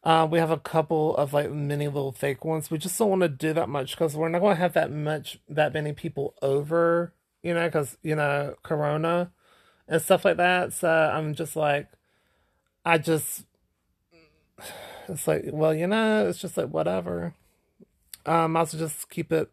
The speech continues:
simple, I guess. <sighs> But it's just kinda frustrating just because, you know,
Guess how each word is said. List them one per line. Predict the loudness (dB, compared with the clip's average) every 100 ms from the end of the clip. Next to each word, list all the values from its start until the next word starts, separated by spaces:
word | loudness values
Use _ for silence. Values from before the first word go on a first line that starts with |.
| -8
simple, | -6 -4 -2 0 0
I |
guess. | 0 0 0 -2 -8 _ _ _ -20 -20 -20 -20 -20 -20 -20 -20 -20 -20 -20 2
<sighs> | 8 10 10 10 6 2 -4 -6 4
But | 6 8 6 2
it's | 0
just | -2 0
kinda | 0 4
frustrating | 2 2 2 2 2 0 2
just | 0 0
because, | -2 2 4 4 0
you | -2
know, | 0 0 0 0 -4